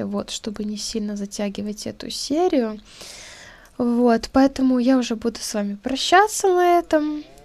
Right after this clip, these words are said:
Всем огромное спасибо за внимание, за то время, которое вы мне уделили.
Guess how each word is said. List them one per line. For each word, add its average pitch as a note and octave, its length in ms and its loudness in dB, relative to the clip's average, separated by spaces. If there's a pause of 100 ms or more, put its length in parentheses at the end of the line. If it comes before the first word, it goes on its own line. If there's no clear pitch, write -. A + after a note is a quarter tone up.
(140)
Всем B3 280 -2
огромное A3+ 320 -4
спасибо G#3+ 500 -6
за G#3 140 -8
внимание, D4+ 680 -2 (400)
за A3+ 100 -4
то G#3+ 120 -6
время, G#3 280 -4
которое G3+ 520 -8
вы G3+ 80 -10
мне G3 180 -6
уделили. D4 540 -4